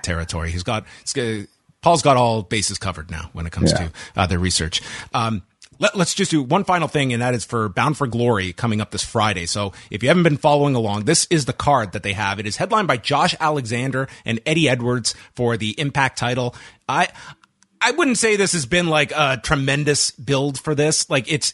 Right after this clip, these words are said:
Speaker 1: Eddie Edwards turning his back on Impact. So this is kind of the culmination of that, going after the title of Josh Alexander, who's great in the role of champion.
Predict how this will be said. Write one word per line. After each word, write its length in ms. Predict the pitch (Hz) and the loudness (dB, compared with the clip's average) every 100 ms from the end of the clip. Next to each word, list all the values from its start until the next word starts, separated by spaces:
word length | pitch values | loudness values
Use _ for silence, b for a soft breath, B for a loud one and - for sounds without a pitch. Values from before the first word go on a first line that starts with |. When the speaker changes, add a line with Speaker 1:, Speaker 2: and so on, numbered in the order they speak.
| - | 0
Speaker 1:
Eddie 220 | 196 180 | 2 4
Edwards 340 | 135 151 143 | 4 2 0
turning 280 | - 151 160 | 0 2 2
his 100 | 147 | 0
back 340 | 135 120 117 - | 0 0 0 -4
on 160 | 131 117 | -6 -4
Impact. 440 | 135 110 104 98 - | -4 -4 0 0 0
So 120 | 120 | -2
this 180 | 107 - | 0 -2
is 80 | 120 | 0
kind 180 | 120 | -2
of 60 | 120 | -2
the 80 | 104 | -4
culmination 640 | - 131 120 110 - 107 | -2 0 0 0 0 -2
of 80 | 92 | -2
that, 280 | 95 95 - B | 0 0 -4 B
going 280 | - 135 135 | 2 4 4
after 200 | 113 - | 2 0
the 120 | 110 | -4
title 400 | - 110 104 107 | -2 -2 0 -2
of 80 | 98 | -2
Josh 260 | 127 117 117 | 2 2 4
Alexander, 580 | 107 107 85 87 87 | 2 0 -4 -6 -2
who's 200 | 117 180 | 0 -2
great 340 | - 220 240 233 | -2 0 0 0
in 80 | 208 | 0
the 100 | 165 | 2
role 380 | 131 127 131 143 | 4 4 4 0
of 140 | 135 - | -2 -4
champion. 540 | 135 127 - 147 147 | -4 -4 -4 -4 -4